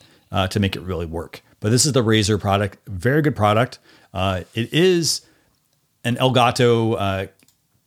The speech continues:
Camlink alternative, I would say. <laughs> So again, you know, if you're gonna buy, like,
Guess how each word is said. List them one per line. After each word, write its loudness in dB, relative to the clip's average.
Camlink 0
alternative, -2
I -6
would -8
say. -8
<laughs> 0
So -2
again, 2
you -2
know, 2
if -2
you're 2
gonna 2
buy, 2
like, -6